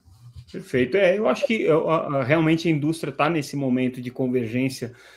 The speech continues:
é, nesse, nesse esforço de combate à pirataria, as associa-, as associações empenhadas nisso, a Anatel e Ancine, é, evidentemente empenhadas nisso, como a gente já, já viu aqui na,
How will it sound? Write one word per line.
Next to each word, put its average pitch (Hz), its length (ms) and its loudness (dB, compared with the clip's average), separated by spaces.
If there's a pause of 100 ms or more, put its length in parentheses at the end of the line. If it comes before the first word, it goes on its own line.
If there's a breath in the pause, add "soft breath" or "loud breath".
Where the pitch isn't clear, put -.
(140 loud breath)
é, 113 720 4
nesse, 131 600 2
nesse 135 320 -4
esforço 135 400 -6
de 120 80 -10
combate 120 400 -6
à - 20 -14
pirataria, 113 680 -4
as 107 120 -12
associa-, 117 460 -10
as 117 180 -6
associações 127 960 -4
empenhadas 120 640 -4
nisso, 165 320 0
a - 20 0
Anatel 131 500 2
e 120 120 0
Ancine, 127 520 -2 (300 soft breath)
é, 120 260 -2
evidentemente 131 640 2
empenhadas 117 380 -6
nisso, 143 220 -4
como 120 180 -4
a 110 60 -6
gente 113 180 -8
já, 110 180 -8 (120)
já 107 160 -12
viu 117 180 -2
aqui - 180 -10
na, 101 160 -8